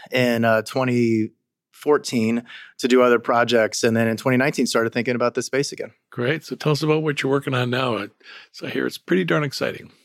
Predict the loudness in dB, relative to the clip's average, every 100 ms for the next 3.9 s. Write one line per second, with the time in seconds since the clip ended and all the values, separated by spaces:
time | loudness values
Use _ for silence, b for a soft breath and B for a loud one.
0 | -2 4 4 4 4 6 6 4 0 0
1 | 2 4 4 4 2 4 4 6 6 4
2 | 2 2 4 4 4 4 4 2 2 2
3 | 0 0 0 2 2 2 2 2